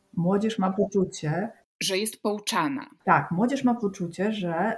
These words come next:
Speaker 1: y, że starsze osoby uważają, że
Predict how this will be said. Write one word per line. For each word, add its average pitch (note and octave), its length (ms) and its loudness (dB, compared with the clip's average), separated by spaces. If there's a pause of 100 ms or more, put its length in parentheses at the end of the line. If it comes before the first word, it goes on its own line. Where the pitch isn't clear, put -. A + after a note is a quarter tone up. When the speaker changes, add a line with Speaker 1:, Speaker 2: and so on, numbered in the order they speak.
Speaker 1:
y, F3+ 300 -2
że F3+ 120 -6
starsze G#3 500 -2
osoby D#3+ 680 -6 (220)
uważają, A3 840 4
że G3+ 520 -2